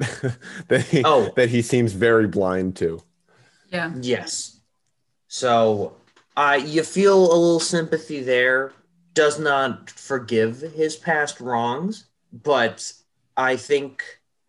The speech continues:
Speaker 2: they're gaining, like, they're building up, why did I say gaining up? That they're building up to a bigger redemption arc, I hope, of John Walker's character.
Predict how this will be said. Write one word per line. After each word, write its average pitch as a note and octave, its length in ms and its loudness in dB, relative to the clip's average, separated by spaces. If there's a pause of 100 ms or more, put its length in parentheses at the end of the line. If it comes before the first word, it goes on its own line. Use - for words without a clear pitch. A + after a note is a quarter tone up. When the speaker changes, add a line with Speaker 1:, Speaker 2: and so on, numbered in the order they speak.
(260)
Speaker 2:
they're C3 120 -2
gaining, C#3 320 -2 (340)
like, B2+ 260 -2
they're C3 120 0
building C3 400 0
up, G#2+ 240 -8
why G2+ 120 -10
did A2 40 -8
I G#2+ 40 -10
say G#2 140 -12
gaining G2+ 200 -10
up? F#2+ 120 -12
That G#2+ 120 -6
they're B2 100 -6
building C3 300 -4
up A2+ 180 -8
to A2 380 -4
a G#2 260 -10 (560)
bigger D3 340 2
redemption A2 520 -2
arc, G2+ 200 -8
I G#2 140 -4
hope, B2 380 -4 (260)
of G#2+ 160 -4
John G#2 240 -8
Walker's G#2+ 300 -16
character. - 160 -20